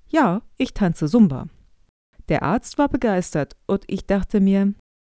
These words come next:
„Wenn ich ihm jetzt erzählen würde, dass ich das nur einmal pro Woche mache, zählt das dann trotzdem?“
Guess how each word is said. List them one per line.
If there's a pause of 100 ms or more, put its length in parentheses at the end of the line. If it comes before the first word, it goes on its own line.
(360)
„Wenn
ich
ihm
jetzt
erzählen
würde, (300)
dass
ich
das
nur
einmal
pro
Woche
mache, (200)
zählt
das
dann
trotzdem?“